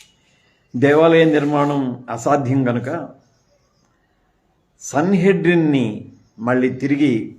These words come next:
పునరుద్ధరించుకోగలిగింది అక్కడ. సరే, అది నిన్నటి అంశం.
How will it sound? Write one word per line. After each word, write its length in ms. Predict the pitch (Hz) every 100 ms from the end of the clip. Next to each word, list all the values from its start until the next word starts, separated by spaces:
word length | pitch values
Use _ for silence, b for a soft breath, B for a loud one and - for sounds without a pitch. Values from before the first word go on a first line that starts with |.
| -
పునరుద్ధరించుకోగలిగింది 1200 | 135 151 156 120 127 123 92 107 98 92 92 95
అక్కడ. 260 | 90 - 82 - _ _ _ _ -
సరే, 160 | 123 117
అది 180 | 98 107
నిన్నటి 800 | 107 113 127 123 117 98 101 -
అంశం. 300 | 92 95 -